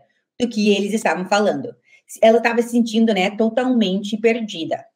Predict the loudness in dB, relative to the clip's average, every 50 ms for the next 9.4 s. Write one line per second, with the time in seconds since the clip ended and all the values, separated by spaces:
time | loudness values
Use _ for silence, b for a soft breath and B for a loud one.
0 | _ _ _ b b b b b _ 2 6 8 8 8 8 6 4 2 0 -2
1 | -2 -4 -2 2 2 4 4 4 2 0 -2 -6 -2 2 4 4 4 2 2 0
2 | 2 2 2 0 0 0 2 2 0 0 0 0 -2 -2 -6 -6 -2 -2 0 0
3 | 2 0 2 2 2 2 2 -4 B B B B B 2 4 4 4 0 -4 -4
4 | -4 -2 0 0 0 2 2 4 4 4 2 2 0 0 0 0 0 2 2 4
5 | 2 0 0 -2 -2 -2 0 0 0 0 0 2 4 4 4 4 4 2 -4 -4
6 | -4 -8 -10 _ _ _ _ 0 0 0 0 2 0 0 2 2 0 0 0 -2
7 | -6 -6 -6 -10 -16 -6 -4 0 0 2 0 2 0 0 -2 -2 -4 -10 _ _
8 | -20 -4 -2 0 2 2 0 0 -2 -4 -2 -2 -2 -2 -6 -12 -16 -14 -10 -4
9 | -2 -2 -2 -2 -6 -8 -8 -8